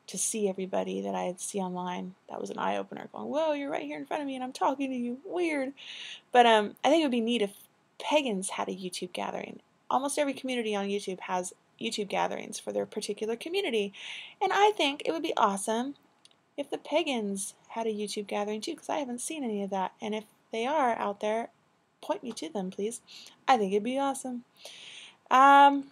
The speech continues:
that's about it. YouTube has changed my life. Nothing majorly dramatic yet. It hasn't, like, taken me from, like, one lifestyle and, like, I don't know.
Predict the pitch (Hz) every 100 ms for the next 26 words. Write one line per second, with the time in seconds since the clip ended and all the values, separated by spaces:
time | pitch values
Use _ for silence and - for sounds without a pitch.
0 | _ - 302 - 330 339 349 - - -
1 | - _ _ _ _ _ 262 294 349 320
2 | 269 254 269 - 240 240 254 233 208 214
3 | - - - 247 320 - 196 - - 214
4 | 220 233 247 247 240 214 202 196 190 196
5 | 208 202 185 233 220 214 214 214 - 196
6 | 196 - - _ - _ _ - 202 208
7 | 196 202 196 185 180 175 170 - 180 196
8 | 190 190 180 175 185 - 185 180 185 190
9 | 180 175 - - _ _ - - - -
10 | - - _ _ _ _ _ - - -
11 | 220 185 196